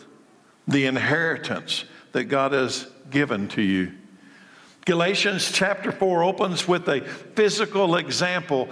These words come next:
to illustrate what we're gonna talk about today.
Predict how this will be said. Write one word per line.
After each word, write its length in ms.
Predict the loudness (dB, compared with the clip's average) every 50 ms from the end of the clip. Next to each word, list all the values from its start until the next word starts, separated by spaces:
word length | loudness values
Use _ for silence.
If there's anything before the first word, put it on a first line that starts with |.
| -8 -14 -6 -4
to 100 | -2 0
illustrate 760 | 2 2 2 2 2 0 0 -2 0 0 0 0 0 0 0
what 240 | 0 0 0 0 0
we're 100 | -2 0
gonna 220 | 0 0 0 0
talk 340 | -2 0 -2 -2 -2 -2 -4
about 320 | -2 0 0 0 0 -2
today. 440 | -2 -2 0 2 2 2 0 0 -4